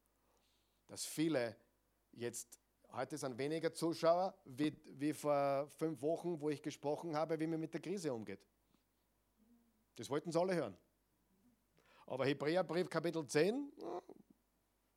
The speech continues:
da sind nicht so viele Zuschauer. Ist, ist leider so. Aber wenn einer sagt, wie sie durch das Tal,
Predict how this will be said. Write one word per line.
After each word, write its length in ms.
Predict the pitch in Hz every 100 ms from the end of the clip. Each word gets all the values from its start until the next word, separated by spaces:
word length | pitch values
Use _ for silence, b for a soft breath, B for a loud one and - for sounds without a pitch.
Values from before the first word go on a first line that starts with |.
| _ _ _ _ _ _ _ _ _ _ _ _ _ _ _ _ _ _ _ _ _ -
da 160 | 170
sind 180 | 180 214
nicht 120 | 220
so 80 | 208
viele 140 | 208 220
Zuschauer. 440 | 277 208 127 110 -
Ist, 160 | 214
ist 160 | 220 190
leider 240 | 131 104
so. 180 | 95 90 - _ _ _ _ _ _ _ _ _ - B B B
Aber 200 | 127 147
wenn 100 | 170
einer 220 | 170 165
sagt, 260 | - 180 175
wie 80 |
sie 80 | 180
durch 160 | 165 165
das 180 | 147 -
Tal, 320 | 147 214